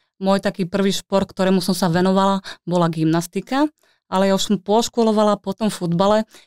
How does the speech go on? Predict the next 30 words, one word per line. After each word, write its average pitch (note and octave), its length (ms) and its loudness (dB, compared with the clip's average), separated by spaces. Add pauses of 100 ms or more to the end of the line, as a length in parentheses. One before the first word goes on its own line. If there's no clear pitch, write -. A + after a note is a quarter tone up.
kde F#3 240 -4
som F#3 160 -2
má-, F#3 160 2
mám F#3+ 160 2
staršieho F#3+ 480 -2
brata E3 320 -2
môjho, F3 320 2
e, - 40 -10 (540)
Mareka A3+ 540 2 (400)
a, F#3+ 400 0 (100)
e, F#3+ 300 2
ja G3 80 2
som G#3 160 0
to G3 80 -2
tak E3+ 240 -4
vymyslela, G3 560 2
že F3+ 160 0 (400)
on G#3 240 2
bude G#3 240 2
so G#3 160 0
mňou G3 160 4
robiť D#3+ 320 0
gymnastiku A3 480 0
a E3+ 160 2
ja F3+ 80 0
s F#3 160 -2
ním E3+ 80 2
budem F3+ 240 2
hravať E3+ 260 2
futbal. E3 540 -2